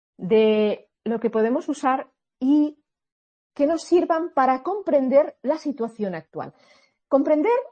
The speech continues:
es ubicarnos, es saber por qué estamos aquí y qué es lo que tenemos que aprender, porque así podemos determinar hacia dónde tenemos que ir.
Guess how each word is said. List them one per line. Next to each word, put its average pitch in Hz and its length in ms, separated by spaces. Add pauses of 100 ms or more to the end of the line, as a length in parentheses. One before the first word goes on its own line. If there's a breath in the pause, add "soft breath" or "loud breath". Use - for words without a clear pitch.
(100)
es 339 260
ubicarnos, 202 880 (240)
es - 420 (480)
saber 269 500 (580)
por 262 260
qué 403 200
estamos 277 580
aquí 320 400 (560)
y 294 220
qué 403 160
es 381 100
lo 254 100
que 233 120
tenemos 240 300
que 277 80
aprender, 277 460
porque 226 220
así 220 220
podemos 240 400
determinar 220 560
hacia 202 260
dónde 208 260
tenemos 175 360
que 156 100
ir. 160 260